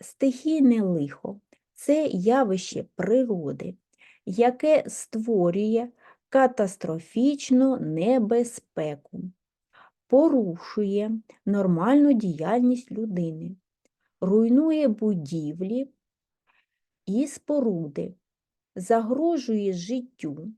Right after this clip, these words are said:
і призводить до загибелі людей, тварин, знищення матеріальних цінностей. Які ж саме явища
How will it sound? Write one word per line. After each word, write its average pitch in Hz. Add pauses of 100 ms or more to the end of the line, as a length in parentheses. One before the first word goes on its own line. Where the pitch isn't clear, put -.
(360)
і 311
призводить 190
до 277
загибелі 185 (200)
людей, 240 (120)
тварин, 226 (280)
знищення 240
матеріальних 180 (200)
цінностей. - (1700)
Які 294
ж 330
саме 285
явища 185